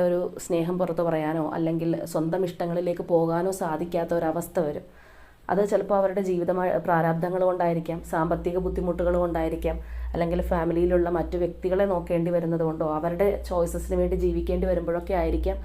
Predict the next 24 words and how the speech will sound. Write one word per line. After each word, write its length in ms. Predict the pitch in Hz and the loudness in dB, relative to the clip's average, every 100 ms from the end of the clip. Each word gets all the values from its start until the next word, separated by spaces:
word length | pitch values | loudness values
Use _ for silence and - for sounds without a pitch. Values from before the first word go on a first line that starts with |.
| - - - - | -10 -12 -12 -2
സ്വന്തം 320 | 202 202 233 240 | 0 2 2 4
താല്പര്യങ്ങളും 520 | 196 190 190 190 196 190 | 4 4 2 2 0 0
ഇഷ്ടങ്ങളും 360 | 190 180 190 185 | 0 2 2 2
മാറ്റി 240 | 175 175 190 | 0 0 -2
വെക്കേണ്ടുന്നൊരവസ്ഥ 840 | 180 180 175 180 175 156 156 - 156 | 0 0 0 2 2 0 -2 -2 -2
വരുന്നത്. 340 | 143 143 - - - - _ - - - - - - 226 | -2 -6 -12 -18 -20 -20 _ -18 -18 -20 -20 -20 -12 -6
അപ്പോൾ 160 | 226 220 | -2 0
ആ 20 | 233 254 | 0 0
ഒരു 120 | 262 | 2
വ്യക്തിയെ 360 | 240 - - 226 214 | 0 -2 2 4 4
ബന്ധനത്തിലിട്ടിരുന്നത് 1040 | 190 190 196 196 202 180 202 190 202 214 226 190 | 2 2 -2 -4 -4 -2 -2 -2 -2 -4 -2 -2
എന്ത് 180 | 190 240 | 0 0
പ്രശ്നങ്ങളാണോ, 720 | 220 214 202 202 190 170 165 180 190 | -2 -2 -4 -2 0 0 -2 -4 -2
എന്തെല്ലാം 380 | 185 190 208 220 - - | 0 2 0 -2 -6 -4
കാര്യങ്ങൾ 360 | 196 185 196 202 | -2 -2 -2 -2
കൊണ്ടാണോ 480 | 202 196 190 180 180 220 - | -2 -2 -2 -2 -4 -6 -6
അവർക്ക് 280 | 185 175 190 | -6 -4 -2
ഒരുപാട് 300 | 180 180 185 208 | -2 0 -2 -2
സ്നേഹം 320 | - 175 180 196 | -2 -4 -2 -2
ഉണ്ടായിട്ടും 400 | 180 180 175 214 - - - - | -2 -4 -4 -6 -10 -20 -4 0
അത് 80 | 185 | 0
എക്സ്പ്രസ് 400 | 185 - 208 214 214 | 0 -4 -2 0 2
ചെയ്ത് 180 | 185 202 | 2 2
മുന്നോട്ട് 380 | 190 185 190 208 | 2 4 4 4